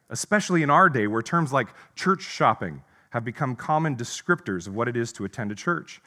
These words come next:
And there are thousands of independent denominations. But this is not new. The local church at Corinth was in a similar category.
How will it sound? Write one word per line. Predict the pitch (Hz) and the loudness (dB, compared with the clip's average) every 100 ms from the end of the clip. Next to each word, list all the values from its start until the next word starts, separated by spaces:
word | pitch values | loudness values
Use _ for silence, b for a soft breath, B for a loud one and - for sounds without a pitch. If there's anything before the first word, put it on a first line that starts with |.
| B B B | B B B
And | 131 | 2
there | 156 | 6
are | 156 147 | 6 4
thousands | 160 139 190 165 147 131 113 | 2 4 4 4 0 -2 -4
of | 107 - | -6 0
independent | 165 175 147 - 156 139 113 | 2 2 -2 -2 -2 -2 -6
denominations. | 135 135 135 123 123 - 123 - _ _ _ _ _ _ _ _ _ _ _ 170 | -4 -2 -2 -4 -8 -10 -18 -20 _ _ _ _ _ _ _ _ _ _ _ -2
But | |
this | 151 185 | 2 2
is | 175 | 4
not | 170 120 | 4 4
new. | 156 165 76 - _ _ _ _ _ _ _ b b - | 4 4 0 -8 _ _ _ _ _ _ _ b b -6
The | |
local | 123 123 170 | 0 0 0
church | 156 156 147 | 0 0 0
at | 147 | -4
Corinth | - 143 95 92 98 | -4 -2 -2 -4 -6
was | 110 113 | -6 -4
in | |
a | 110 | -6
similar | - 98 95 95 | -6 -6 -6 -4
category. | 127 113 85 78 67 | -2 -2 -2 -10 -12